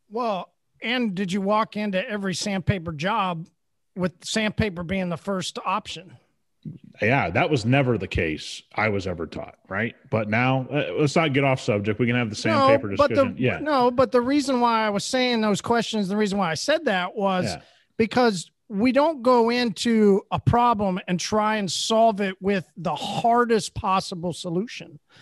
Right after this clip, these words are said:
Speaker 2: Yeah,
Speaker 1: The
Speaker 2: the
Speaker 1: best way to
Speaker 2: hatchet.
Speaker 1: solve somebody's
Speaker 2: Yeah.
Speaker 1: problem is to start with the easiest answer for both of you, because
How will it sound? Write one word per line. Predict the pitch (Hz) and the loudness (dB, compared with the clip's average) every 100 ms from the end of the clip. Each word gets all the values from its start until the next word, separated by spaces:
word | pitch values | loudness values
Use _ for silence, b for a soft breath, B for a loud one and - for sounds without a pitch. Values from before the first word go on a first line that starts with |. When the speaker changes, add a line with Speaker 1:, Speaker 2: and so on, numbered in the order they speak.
| B | B
Speaker 2:
Yeah, | 147 156 | 2 4
Speaker 1:
The | |
Speaker 2:
the | 87 | 2
Speaker 1:
best | 640 - | 0 4
way | 294 | 4
to | 240 | 2
Speaker 2:
hatchet. | - | 0
Speaker 1:
solve | 240 233 180 | 4 4 2
somebody's | 233 214 180 | -2 -2 -4
Speaker 2:
Yeah. | 160 | -4
Speaker 1:
problem | 247 339 302 208 208 - b b | 0 0 2 0 0 -4 b b
is | 233 220 | -2 0
to | 240 | -2
start | - - 254 285 262 233 | -4 -2 2 2 2 -2
with | 208 160 | -4 -2
the | 208 - | -4 0
easiest | 233 277 262 240 226 202 - | 4 4 4 0 0 -2 -4
answer | 202 214 - 240 | -4 -4 -2 -2
for | - 214 | 0 -2
both | 151 202 370 - | 2 2 2 0
of | 185 156 | -4 -4
you, | 151 170 | -6 -2
because | 190 175 208 190 | -2 0 0 0